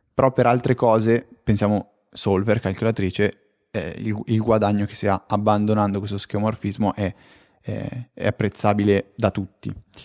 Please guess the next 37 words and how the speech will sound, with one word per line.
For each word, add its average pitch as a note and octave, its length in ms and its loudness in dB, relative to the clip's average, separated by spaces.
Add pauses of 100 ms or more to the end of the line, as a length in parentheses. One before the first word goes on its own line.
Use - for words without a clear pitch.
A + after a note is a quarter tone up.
(1120)
Andando F3 320 4
avanti, G#2+ 520 -4
Luca, G#2+ 360 -6 (480)
eh, B2+ 380 2
c'è E3 180 0
una D#3+ 300 0
mail C3 380 0
che A#2 120 -4
ci A#2 140 -6
manda A2 640 0 (200)
Mirko, A2 380 -2
se G#2 120 -6
non G2 100 -2
sbaglio. G2 400 -2
Adesso G2+ 220 -4
noi G#2+ 200 0 (220)
sapete C3 380 0
che - 320 -2 (160)
cerchiamo C3 400 2
sempre C3 340 2
di A#2+ 80 0
riportare A#2 800 0
le A2+ 100 -2
vostre A2 320 -4
segnalazioni A#2+ 720 0 (300)
e A2 220 -2
nelle A#2 180 2
ultime D3 280 -2
due C3+ 120 0
puntate B2 320 -2
abbiamo A2+ 300 -2
sempre B2 280 -2
parlato A2+ 360 -2
un G#2 60 -2
pochettino G#2 440 -4
di G#2 100 -2
Siri. G2+ 300 -4